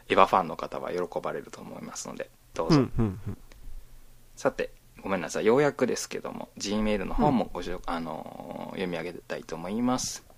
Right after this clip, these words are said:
Speaker 2: はい。
Speaker 1: えー、先にちんおじさんから。お目目キラキラ、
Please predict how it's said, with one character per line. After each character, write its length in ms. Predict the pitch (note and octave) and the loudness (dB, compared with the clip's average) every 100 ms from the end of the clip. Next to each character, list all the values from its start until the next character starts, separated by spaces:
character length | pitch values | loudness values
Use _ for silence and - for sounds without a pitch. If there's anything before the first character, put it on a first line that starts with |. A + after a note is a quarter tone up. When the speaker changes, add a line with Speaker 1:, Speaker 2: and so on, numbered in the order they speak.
| - - - - - | -20 -20 -12 -8 2
Speaker 2:
は 260 | - B2+ | 8 10
い。 40 | G2+ | 8
Speaker 1:
え 100 | F#2+ | 4
ー、 40 | |
先 260 | - B2 A#2+ | 0 0 4
に 140 | A2+ | 4
ち 120 | - D3 | 6 6
ん 60 | |
お 60 | C#3+ | 6
じ 80 | G#2+ | 4
さ 140 | E2+ | -2
ん 40 | - | -2
か 120 | - | -6
ら。 100 | - - - - - - - - - - | -6 -16 -20 -20 -20 -20 -20 -20 -16 6
お 120 | A2+ | 8
目 160 | E3+ G3 | 8 8
目 180 | G2+ | 6
キ 160 | - A2 | 4 4
ラ 140 | D3 | 4
キ 160 | - D3 | 2 2
ラ、 180 | C#3+ | 2